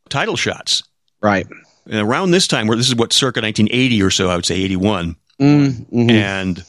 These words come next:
Speaker 1: the talk for the N W A World Championship feud was
Speaker 2: Eighty would have been Harley and Dusty probably, right?
Speaker 1: Yeah, yeah, Dusty.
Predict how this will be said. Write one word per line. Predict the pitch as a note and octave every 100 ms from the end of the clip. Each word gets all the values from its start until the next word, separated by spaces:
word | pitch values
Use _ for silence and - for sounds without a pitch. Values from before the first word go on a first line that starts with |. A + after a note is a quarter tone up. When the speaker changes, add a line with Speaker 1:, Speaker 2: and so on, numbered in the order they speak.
| _ -
Speaker 1:
the | G#2+ A2 A2+
talk | G#2+ - B2+ C3+ B2+ -
for | G#2+ - A#2+ A2 A2 G#2+ G#2+
the | A2 G2 G#2+ G#2 G2+ G2 F#2+ - _ _ _ -
N | B2+
W | B2 A#2+ A#2 A2
A | A#2 A2+
World | G#2+ A2
Championship | - B2+ A#2 G#2+ G2 G2 -
feud | - F3+ D#3 A2 F#2+ F#2 _ _ _
was | G#2 G#2+ G#2 G#2 G2+ F#2 F2+ - - _ _ _
Speaker 2:
Eighty | C3 E3+ G3 F3+
would | D3+
have | C3+
been | A#2+ C3
Harley | A2 A#2+ C3 C3+ C3+ C3 B2+ B2
and | A2+ G2 F#2 E2
Dusty | C#3 G3 G#2+
probably, | F2 F#2 D2 C#2+ D2
right? | E2 A2+
Speaker 1:
Yeah, | A#2 F#2+
yeah, | G2+ B2+ G#2
Dusty. | B2 C3+ - C#3 B2+